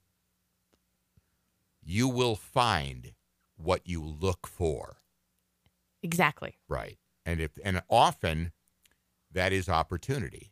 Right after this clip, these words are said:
Speaker 1: And if, you know, if you're really not looking for opportunity or it's hiding from you, which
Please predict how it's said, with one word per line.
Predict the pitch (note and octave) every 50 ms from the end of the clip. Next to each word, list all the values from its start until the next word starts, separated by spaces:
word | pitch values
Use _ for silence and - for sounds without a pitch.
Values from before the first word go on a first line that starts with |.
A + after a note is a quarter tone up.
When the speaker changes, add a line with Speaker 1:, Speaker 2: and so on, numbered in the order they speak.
| _ _
Speaker 1:
And | - E2 E2
if, | D#2+ D#2 C#2+ -
you | E2+ D#2+
know, | D2+ D2+
if | D2 - G2
you're | F#2 F#2+
really | A2 A2+ G#2 G#2 G2
not | F#2+ F#2 F#2+ - -
looking | F#2+ G2 A2 B2+ - - F#2+ F2 C#2+ B1+ B1 -
for | - G2 F2+ D2+
opportunity | D2+ C#2+ C#2+ - E2 D#2 - - E2+ D#2+ D2+ D2 D#2+ D#2+
or | D#2 - F#2 F#2 E2
it's | D#2 D2+ - -
hiding | - G2+ A2+ B2+ B2 G#2+ F2+ D#2 C#2+
from | - - C#2 B1 B1
you, | B1 A#1+ A#1 A#1+ C2+ D#2 F2+ _ _ _ _ _ _ _ _ _ _ _ -
which | D#2 D2+ D#2 - - - -